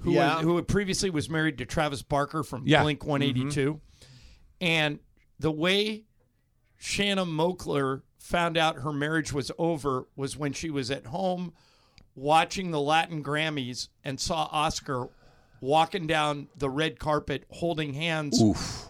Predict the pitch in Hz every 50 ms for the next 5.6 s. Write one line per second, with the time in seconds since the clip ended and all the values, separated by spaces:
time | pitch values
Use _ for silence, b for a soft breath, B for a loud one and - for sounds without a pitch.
0 | - 143 143 139 - 165 151 131 - - - 190 185 175 147 135 131 131 131 139
1 | 165 180 - - - 135 107 151 160 151 156 156 160 156 156 156 156 143 151 151
2 | 147 147 135 131 131 147 165 156 131 131 - - - - B B B B B B
3 | B B B - 175 170 175 170 165 156 147 - - - 165 170 165 160 151 160
4 | 180 180 - 175 165 165 165 165 156 147 139 143 156 151 151 - 165 170 160 -
5 | - 165 - - - - 160 143 135 147 135 113